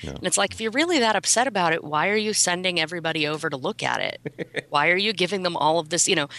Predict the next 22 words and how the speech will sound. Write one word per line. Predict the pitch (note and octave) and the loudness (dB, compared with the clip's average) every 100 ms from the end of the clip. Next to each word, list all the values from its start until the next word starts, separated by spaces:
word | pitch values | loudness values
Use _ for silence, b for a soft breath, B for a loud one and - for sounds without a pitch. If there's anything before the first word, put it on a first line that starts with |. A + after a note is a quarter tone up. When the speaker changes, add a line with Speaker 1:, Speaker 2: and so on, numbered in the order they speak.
| B B | B B
Speaker 2:
I | F#3+ | -2
understand | G3 F#3+ - F3 E3 | 0 0 0 0 -2
that, | D#3+ | -4
you | - | -4
know, | D#3 C3+ | -6 -4
even | E3+ D3+ | -6 -4
bad | D3+ C#3+ D3 | 0 0 0
press | - C#3+ - | -2 -2 -2
is | - | -4
press, | - - D#3+ B2+ A#2 - | -6 -2 0 0 0 0
and, | B2+ C3 | -2 -6
and, | C3 C3+ | -6 -4
and | A#2+ C3 | -4 -4
there's | C3 - | -4 -4
no | C3+ | 0
such | D3 D#3 | 0 0
thing | - E3+ | 0 0
as | B2+ | -2
bad | B2 B2 B2 B2+ | -2 0 -2 -2
press | C3+ A2+ - | -2 0 0
because | C#3 - C3+ | -4 -10 -6
it's | B2 - | -4 -4